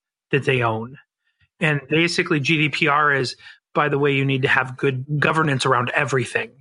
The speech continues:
You need to understand your entire data flow in its entirety. I don't disagree. This is a great practice. I also see it is, is a very unrealistic. I, I think it's gonna be very interesting when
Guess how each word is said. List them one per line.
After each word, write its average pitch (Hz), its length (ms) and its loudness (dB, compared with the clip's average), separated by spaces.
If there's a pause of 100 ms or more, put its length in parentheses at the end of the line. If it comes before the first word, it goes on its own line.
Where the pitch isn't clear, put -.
You 151 100 2
need 151 160 2
to 139 100 2
understand 139 540 0
your 127 140 2
entire 135 600 2 (300)
data 135 260 2
flow 131 260 0
in 123 80 2
its 117 180 -4
entirety. 120 560 0 (160)
I 254 120 0
don't 214 180 0
disagree. 165 580 0
This 143 300 -2
is 135 100 -2
a 127 80 0
great 139 480 -2
practice. - 920 -4 (100)
I 156 140 2
also 180 380 2
see 139 280 0
it 131 220 -2
is, 139 260 -2
is 139 260 -2
a 127 40 2
very 131 300 2
unrealistic. 123 840 -2
I, 135 200 0
I 135 140 0
think 170 240 -2
it's 151 160 -4
gonna 151 160 0
be 139 120 0
very 143 480 2
interesting 135 760 -2 (540)
when 131 920 0